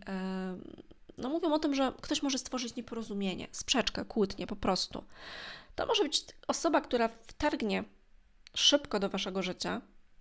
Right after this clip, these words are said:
mm, zrobi tak zwaną szybką wymianę znań, <laughs> tak? Czyli zrobi jakieś nieporozumienie, kłótnię, sprzeczkę, o coś tam się, wiecie, e, będzie chciała poprztykać dosłownie.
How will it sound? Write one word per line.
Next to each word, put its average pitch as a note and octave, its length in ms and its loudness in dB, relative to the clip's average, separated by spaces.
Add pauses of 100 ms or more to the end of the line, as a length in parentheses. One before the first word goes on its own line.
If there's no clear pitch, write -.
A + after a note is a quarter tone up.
(160)
mm, F#3+ 600 -4 (320)
zrobi B3+ 320 0
tak G3+ 160 0
zwaną G#3+ 240 0
szybką A3+ 340 -2
wymianę G3+ 360 0
znań, F#3+ 380 2 (120)
<laughs> - 120 -14
tak? G3 300 4 (420)
Czyli C#4+ 200 2
zrobi C4+ 280 6
jakieś G3 260 4
nieporozumienie, G#3 600 2
kłótnię, G3+ 320 0
sprzeczkę, G3 460 -2
o G3 60 0
coś F#3+ 180 -2
tam F#3 160 -4
się, - 140 2
wiecie, - 500 -4
e, F#3+ 220 -6
będzie F#3+ 240 -6
chciała G3+ 280 -6
poprztykać G3 640 -2
dosłownie. F#3 580 -6